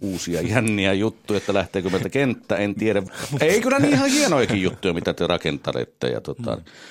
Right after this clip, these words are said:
Speaker 1: meillä on hienot puitteet siellä Eteläpuistossa, että se sopii meille hyvin se paikka, mutta se on muutenkin niin hieno paikka, että katsotaan, milloin sinne tulee kerrostalo, että toivottavasti ei ihan vähän aikaa.
Speaker 2: Minkälaiset fiilikset Pipsalla on tässä nyt uuteen paikkaan taas siirretään, niin onko siinä aina vähän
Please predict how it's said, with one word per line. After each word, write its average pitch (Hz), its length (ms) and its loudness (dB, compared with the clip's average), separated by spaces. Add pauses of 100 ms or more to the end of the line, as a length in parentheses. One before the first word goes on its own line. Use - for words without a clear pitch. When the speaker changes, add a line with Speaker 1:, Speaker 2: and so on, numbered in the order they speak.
(180)
Speaker 1:
meillä 185 160 0
on 185 60 0
hienot 190 300 0
puitteet 147 400 0
siellä 107 200 2
Eteläpuistossa, 80 840 -2
että - 240 -6 (300)
se 117 100 -8
sopii 104 360 -2
meille 71 360 -4
hyvin 80 260 -6
se 73 100 -10
paikka, - 420 -6
mutta - 240 -12
se 85 80 -8
on 92 100 -6
muutenkin 87 420 -6
niin 82 140 -4
hieno 78 200 -4
paikka, 80 360 -6
että - 140 -14
katsotaan, 78 420 -8
milloin 80 200 -8
sinne 73 160 -10 (100)
tulee 80 200 -6
kerrostalo, 69 560 -6
että - 180 -12
toivottavasti 90 640 -4
ei 98 160 0
ihan 90 220 -4
vähän 69 300 -4
aikaa. 55 180 -8 (400)
Speaker 2:
Minkälaiset 196 460 0
fiilikset 185 400 -2
Pipsalla 127 480 0
on 113 80 0
tässä 131 220 -2
nyt 135 280 -8
uuteen 147 400 -2
paikkaan 139 460 -2
taas 131 220 -4
siirretään, 107 460 -4
niin 104 100 -8
onko 110 100 -14
siinä 120 200 -8
aina 113 160 -10
vähän 123 140 -8